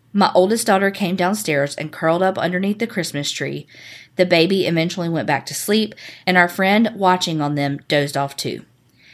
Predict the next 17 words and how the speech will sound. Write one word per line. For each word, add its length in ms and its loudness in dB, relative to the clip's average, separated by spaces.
We 120 4
were 180 6
at 160 -2
the 80 4
hospital 460 2
for 280 -4
hours 440 2
and 260 -6
hours 400 0
and 240 -4
hours 500 0
when 160 0
I 200 4
eventually 640 0
got 300 -4
too 240 0
panicky 600 -4